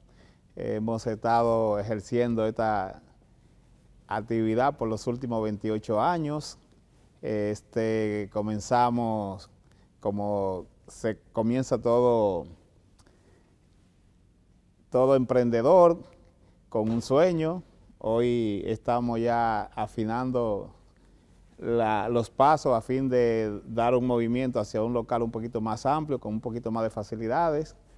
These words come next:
Como pueden ver, es un poco trabajoso, ha sido ardua toda esta labor, pero nada, le estamos poniendo ganas. Llegamos a Estados Unidos en mil novecientos noventa,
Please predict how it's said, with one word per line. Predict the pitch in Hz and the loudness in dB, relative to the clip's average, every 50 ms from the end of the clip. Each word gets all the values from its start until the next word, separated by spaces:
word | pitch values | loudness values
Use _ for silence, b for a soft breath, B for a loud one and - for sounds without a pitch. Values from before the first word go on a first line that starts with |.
| b b b b | b b b b
Como | - 127 110 107 101 | -10 -8 -8 -8 -6
pueden | - 117 113 117 117 117 117 | -4 -4 -2 -2 -2 -2 -2
ver, | 120 139 147 143 135 143 - - - - - | -2 -2 -2 -2 -2 -4 -8 -14 -20 -20 -14
es | 120 104 110 | -10 -8 -8
un | 117 117 | -8 -6
poco | - - 120 120 117 113 117 - 120 110 107 107 104 98 92 - - | -4 -2 -2 -2 -2 -4 -6 -6 -4 -2 0 0 0 -2 -4 -6 -8
trabajoso, | - 107 107 104 101 95 92 110 139 165 180 165 147 - 131 113 | -6 -4 -2 -2 -2 -2 0 0 2 2 2 2 0 -2 -4 -4
ha | 107 | -4
sido | - - 120 123 123 120 117 113 110 107 101 95 71 - - - _ _ - | -4 -4 -2 -2 0 0 -2 -2 -2 -4 -4 -4 -6 -8 -14 -20 _ _ -8
ardua | - 117 131 147 139 131 127 120 113 | -4 -2 -2 0 0 -2 -2 -4 -4
toda | - 123 123 123 | -2 -2 -4 -4
esta | 120 - 123 117 | -2 -2 -4 -4
labor, | 120 113 120 139 180 190 180 170 | -2 -2 -2 -2 -4 -4 -6 -6
pero | - 131 127 120 110 104 98 90 85 80 73 | -6 -6 -4 -4 -4 -4 -4 -6 -8 -14 -16
nada, | - 104 110 131 143 139 143 - - - _ - b b b b b b b - - | -14 -10 -8 -6 -4 -4 -6 -8 -12 -20 _ -20 b b b b b b b -12 -10
le | - | -10
estamos | 98 - - 113 107 113 117 113 | -10 -6 -4 -4 -2 -2 -4 -4
poniendo | - 110 110 110 110 110 107 104 | -4 -6 -6 -4 -4 -2 -2 -2
ganas. | 113 143 170 170 160 151 151 160 151 - b b b b b b b b b b b | -2 -2 -2 -2 -4 -6 -8 -8 -10 -14 b b b b b b b b b b b
Llegamos | 120 120 120 120 139 151 175 175 180 180 185 175 - - | -2 0 2 4 6 4 4 4 4 4 2 2 2 4
a | 165 156 147 147 143 139 | 4 4 6 4 4 2
Estados | 127 123 - - 160 165 170 156 - | 0 0 2 4 4 4 4 2 0
Unidos | 151 139 151 165 170 165 165 170 165 165 175 - - - - - - | -2 -2 -2 0 0 2 4 4 4 4 2 0 -6 -20 -18 -10 -6
en | 120 120 120 120 117 117 117 117 120 123 | -6 -4 -2 -2 -2 -2 -2 -2 -2 -2
mil | 135 156 175 180 180 175 | -2 -2 -2 -2 -2 -2
novecientos | 170 160 151 135 123 - 143 147 147 143 151 139 131 - 131 131 143 - _ _ - | 0 0 0 -2 -2 -4 -8 -8 -6 -6 -6 -6 -6 -6 -8 -8 -10 -12 _ _ -2
noventa, | 120 120 117 117 131 135 135 117 101 - 85 80 | 0 2 4 4 4 2 2 -2 -6 -8 -12 -14